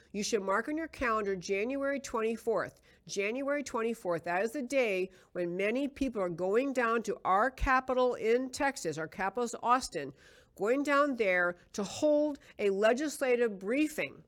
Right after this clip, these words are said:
And I wanna just tell you why I juxtapose this with the story about Brazil is this. I really would like to have the American government and the American courts and the American legislatures, the American system,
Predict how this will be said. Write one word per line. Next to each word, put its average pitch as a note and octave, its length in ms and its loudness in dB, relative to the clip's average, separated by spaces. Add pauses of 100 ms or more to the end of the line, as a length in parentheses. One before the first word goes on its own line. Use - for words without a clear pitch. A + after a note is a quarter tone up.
(380)
And F3+ 80 -4
I F#3+ 60 2
wanna D#4 400 4
just E4+ 200 -2
tell A#3+ 200 4
you F#3 180 2
why A3+ 360 4
I C#4+ 180 0 (340)
juxtapose G3 760 0
this F#3+ 180 -2
with F#3+ 100 -4
the F3+ 100 -6
story A3 280 0
about G3+ 240 0
Brazil G3 340 -2
is F3 160 -4
this. E3+ 520 -6 (840)
I G#3+ 120 6
really D4+ 640 4 (240)
would G#3 180 6
like G#3+ 460 0
to C4 160 -4
have G3+ 460 -2
the F#3 100 -2
American A3 800 0 (240)
government F#3 640 -4 (320)
and F#3 140 -2
the G3 60 2
American A3 460 -2
courts - 680 -4 (200)
and F3 80 -4
the F3+ 60 2
American A#3+ 520 -2
legislatures, F#3 960 -4 (200)
the F#3 80 -2
American A#3+ 480 0
system, E3 640 -4